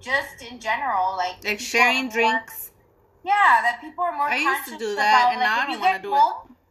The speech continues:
Speaker 1: go straight to wash your hands before you touch anything, you know?
Speaker 2: Yeah.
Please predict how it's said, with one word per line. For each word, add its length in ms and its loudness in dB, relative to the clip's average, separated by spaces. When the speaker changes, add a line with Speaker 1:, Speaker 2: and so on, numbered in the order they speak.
Speaker 1:
go 180 -2
straight 540 -8
to 100 -14
wash 260 0
your 120 -8
hands 340 -4
before 240 -14
you 120 -14
touch 320 -8
anything, 540 -16
you 100 -20
know? 120 0
Speaker 2:
Yeah. 240 2